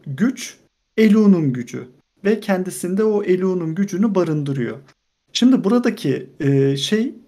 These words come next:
e, hani öfkesi, rat olayı, yani gazap olayı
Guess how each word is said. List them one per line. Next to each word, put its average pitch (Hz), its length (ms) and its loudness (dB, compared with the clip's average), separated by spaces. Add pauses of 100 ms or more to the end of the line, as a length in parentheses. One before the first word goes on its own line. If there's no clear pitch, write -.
(140)
e, 180 40 -8 (580)
hani 139 420 2
öfkesi, 170 760 -2 (200)
rat 165 240 -4
olayı, 127 320 -4
yani 131 380 -2
gazap 147 500 4
olayı 165 420 2